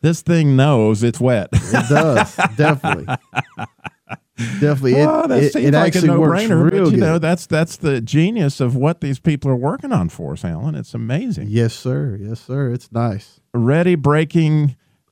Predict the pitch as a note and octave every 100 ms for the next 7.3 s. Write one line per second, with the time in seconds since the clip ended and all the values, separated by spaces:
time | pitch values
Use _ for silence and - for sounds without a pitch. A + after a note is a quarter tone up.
0 | _ _ - B2 A#2+ C3 C#3+ B2+ G#2+ A2
1 | A#2+ D#3 D#3+ D3+ A2+ B2 E3+ D3 D3 B2
2 | A#2+ C#3+ C#3+ - A#2 D3+ E3 D#3+ D#3 D#3
3 | - - C#3 - B2+ F2 - - G2+ A#2
4 | - B2+ B2 A2 G#2+ - B2+ C3+ B2 -
5 | C3 B2 A2+ - B2+ A#2+ - A2 A2 G#2+
6 | - A2+ A2+ G#2 B2 B2 A2+ A2 D#2+ D#2+
7 | F#2 D2